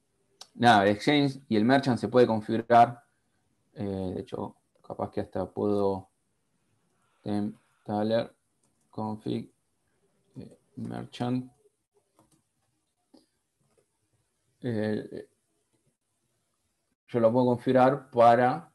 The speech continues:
eh, nada, para decirle, "Che, agrupame, agrupame las transferencias y haceme,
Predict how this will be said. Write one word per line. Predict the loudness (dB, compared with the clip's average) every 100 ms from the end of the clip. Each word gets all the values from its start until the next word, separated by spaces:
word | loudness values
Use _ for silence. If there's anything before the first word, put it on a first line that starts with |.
| _ _ -10
eh, | -6 -6 -6 -10 -12 -16 -20 _ _ _ _ _ _ _ _ _ _ -4
nada, | 0 2 2
para | 2 2
decirle, | 2 0 2 4 2 0
"Che, | 0 2 4 4
agrupame, | 0 -2 -2 0 2 2 2 0 -2 -4 -6 -6
agrupame | -4 -4 -2 0 0 0 -2 -2 -4 -4
las | -6 -4 -6 -2
transferencias | -2 0 0 2 4 2 0 -2
y |
haceme, | -2 -2 -2 0 0 0 -4 -8 -10